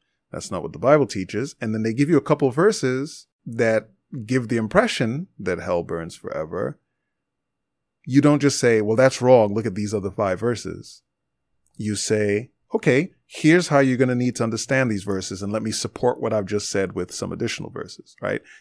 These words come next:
But you start where they are, unless it's utterly impossible to start where they are. But you really should start where the verses that have been presented to you are,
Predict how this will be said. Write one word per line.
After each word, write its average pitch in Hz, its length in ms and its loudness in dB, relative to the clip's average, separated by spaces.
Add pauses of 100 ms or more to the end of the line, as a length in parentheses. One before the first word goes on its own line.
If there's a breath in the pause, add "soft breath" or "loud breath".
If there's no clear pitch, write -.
But 101 140 -6
you 110 60 -4
start - 360 2
where 104 140 -2
they 98 160 -2
are, - 360 -6 (920)
unless 101 340 -2
it's - 180 -8 (320)
utterly 123 440 2
impossible 101 580 -4
to 85 100 -12
start - 280 -6
where - 120 -8
they 85 140 -8
are. 78 160 -8
But 95 180 -12
you 92 80 -8
really 110 280 -2
should 101 260 -6
start 85 420 -6 (360)
where 98 600 -4 (400)
the 98 180 -4
verses 101 480 -4
that 98 120 -4
have 92 160 -10
been 90 140 -8
presented 107 520 -8
to 95 100 -10
you 90 140 -6
are, 87 400 -2